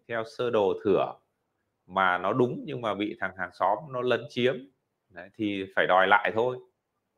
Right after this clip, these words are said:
Đấy. Đúng không ạ? Thì nếu mà, nếu mà gọi là bị đo lại mất đất này thì có mấy cái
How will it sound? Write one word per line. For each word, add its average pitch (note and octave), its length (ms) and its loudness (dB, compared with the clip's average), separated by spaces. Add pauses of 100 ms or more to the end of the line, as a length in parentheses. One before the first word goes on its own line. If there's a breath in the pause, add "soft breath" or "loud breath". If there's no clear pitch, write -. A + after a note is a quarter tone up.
(340)
Đấy. F2+ 300 -8 (840)
Đúng G#2 140 0
không D3 160 6
ạ? - 220 2 (120)
Thì G#2+ 280 0
nếu G2+ 340 -2
mà, A#2+ 420 4 (420 soft breath)
nếu A2+ 260 2
mà D3 200 4
gọi - 220 2
là G#2 120 2
bị G2+ 460 -2
đo A#2+ 180 10
lại B2+ 220 6
mất C3+ 180 -2
đất F#3+ 240 2
này A2 200 0
thì F#2 320 -6
có B2+ 460 2
mấy A2+ 300 2
cái D#3+ 80 -4